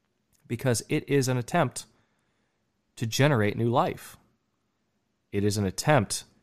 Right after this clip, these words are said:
to generate life on earth, to create, to be fertile,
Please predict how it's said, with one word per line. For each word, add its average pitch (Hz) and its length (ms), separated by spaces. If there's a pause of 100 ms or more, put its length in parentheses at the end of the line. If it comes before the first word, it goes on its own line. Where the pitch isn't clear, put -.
(120)
to - 120
generate 104 640 (4000)
life 101 180
on 92 140
earth, 98 380 (2000)
to 117 120
create, 104 580 (1300)
to 101 100
be 92 160
fertile, 80 480